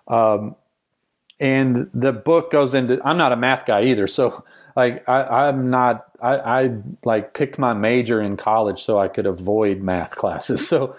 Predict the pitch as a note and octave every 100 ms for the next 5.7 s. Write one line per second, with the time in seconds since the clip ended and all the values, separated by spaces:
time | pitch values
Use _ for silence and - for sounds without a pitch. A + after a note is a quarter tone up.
0 | - - - F3+ D3+ C#3+ C3+ B2+ D3+ C3+
1 | B2 - C3 C#3 C#3 C3 C3 C3 C3 -
2 | B2+ C3 C3 D3+ D#3+ E3+ D3+ D3+ C#3 B2
3 | C3 A#2+ - C3+ A#2+ A2+ E3+ D#3 E3 -
4 | C3+ A#2 A#2 B2+ A#2+ A#2 A#2 - A2 -
5 | B2 A2 F#2+ G#2+ C3+ C3 G2+